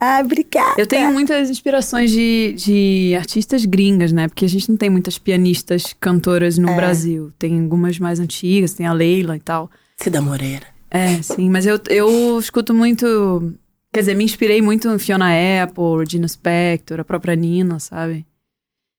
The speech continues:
Speaker 2: Isso é uma coisa também, né? A mulher instrumentista também é meio raro, né?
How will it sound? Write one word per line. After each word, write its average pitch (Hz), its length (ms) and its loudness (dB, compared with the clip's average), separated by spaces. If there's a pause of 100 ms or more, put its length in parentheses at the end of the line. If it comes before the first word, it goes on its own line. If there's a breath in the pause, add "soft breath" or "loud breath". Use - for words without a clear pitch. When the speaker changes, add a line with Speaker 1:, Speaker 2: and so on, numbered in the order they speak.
(220)
Speaker 2:
Isso 214 160 -2
é 262 40 2
uma 285 120 0
coisa 240 340 2
também, 185 360 0
né? 165 400 -2
A - 40 -10
mulher 175 300 0
instrumentista 190 800 -2
também 185 240 -4
é 190 40 0
meio 202 200 0
raro, 165 380 -8
né? 170 240 -12